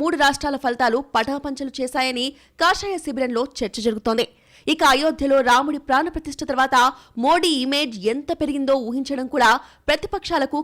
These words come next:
కష్టంగా ఉందని బీజేపీ విశ్లేషిస్తోంది. ఇండియా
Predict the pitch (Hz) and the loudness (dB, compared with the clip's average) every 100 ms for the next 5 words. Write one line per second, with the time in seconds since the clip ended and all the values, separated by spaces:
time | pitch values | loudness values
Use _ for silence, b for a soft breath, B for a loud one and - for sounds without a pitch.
0 | - 269 269 330 294 277 254 247 254 277 | -4 -6 -4 -6 -4 -2 -2 -2 -4 -8
1 | B - 226 285 302 294 226 208 226 214 | B -6 -2 0 0 -2 -6 -6 -6 -8
2 | 214 214 220 208 b b b - 320 381 | -8 -8 -6 -8 b b b -2 2 4